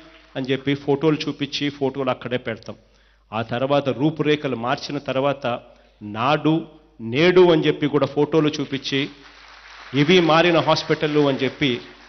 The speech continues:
చూపించే కార్యక్రమాలు చేస్తా ఉన్నాం. ఈ ప్రతి హాస్పిటల్ కూడా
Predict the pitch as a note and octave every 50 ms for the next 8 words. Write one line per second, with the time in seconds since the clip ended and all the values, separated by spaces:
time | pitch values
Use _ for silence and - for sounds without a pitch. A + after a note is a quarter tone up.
0 | - - - - - - - - D3+ C3 C#3+ C#3 - C#3+ B2+ C3 C3+ B2+ C3 D3+
1 | - D#3 D#3 D#3+ E3 D#3+ D#3 - D#3 C#3 C#3 - - C#3+ C3+ C3+ C3+ C3+ C3+ -
2 | - - - _ _ _ _ _ _ _ - B2 C3 C3 - - D3 C#3+ D3 E3
3 | D#3+ C#3 - - D3 D#3+ - - - F3 - E3+ D#3+ D#3+ - - D3 C#3+ C#3